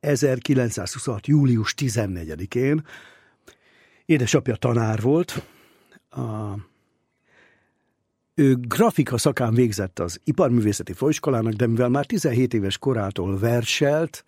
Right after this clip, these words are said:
ezért ez lett a célkitűzése, ez lett az életiránya, az írás és a műfordítás.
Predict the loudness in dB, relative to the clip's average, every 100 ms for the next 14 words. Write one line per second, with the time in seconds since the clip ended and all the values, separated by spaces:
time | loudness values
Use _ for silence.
0 | -20 -20 -20 _ 0 0 2 0 0 -2
1 | 0 0 -2 -6 -6 -4 -2 -4 -10 _
2 | -20 -20 -20 _ _ _ _ 2 4 4
3 | 0 0 0 0 0 -2 -2 -2 -2 -2
4 | -2 -2 4 4 4 0 -2 -2 0 0
5 | 0 -6 -4 4 6 6 2 0 -2 0
6 | 4 4 4 -2 -2 -6 -8 -6 -8